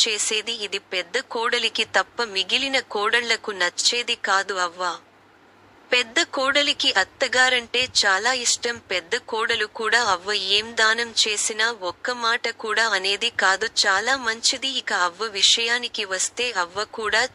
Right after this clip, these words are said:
చాలా మంచిది. అందరి కోడళ్లను సమానంగా చూసేది. అయితే అవ్వ చేసే దాన ధర్మాల గురించి, పుణ్యకార్యాల గురించి నారదుడు ధర్మరాజుకు చెప్పాడు. నారదుడు ధర్మరాజుతో ఇలా అంటాడు, "భూలోకంలో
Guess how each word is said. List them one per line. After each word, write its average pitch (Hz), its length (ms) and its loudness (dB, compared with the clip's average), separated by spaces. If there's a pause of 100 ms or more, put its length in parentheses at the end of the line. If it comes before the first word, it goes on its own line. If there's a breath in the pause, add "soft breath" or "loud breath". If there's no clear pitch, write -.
(100)
చాలా 208 320 2
మంచిది. 233 580 -2
అందరి 196 420 0
కోడళ్లను 220 680 -2
సమానంగా 233 800 0
చూసేది. 202 680 0
అయితే 185 380 -4
అవ్వ 180 460 -2 (920)
చేసే 294 520 2
దాన 226 420 4
ధర్మాల 233 600 0
గురించి, 233 540 0
పుణ్యకార్యాల 233 920 -2
గురించి 208 560 0
నారదుడు 220 600 0
ధర్మరాజుకు 220 880 0 (140)
చెప్పాడు. 214 440 0
నారదుడు 214 640 0 (140)
ధర్మరాజుతో 233 800 0
ఇలా 202 300 0
అంటాడు, 220 540 0
"భూలోకంలో 226 840 -4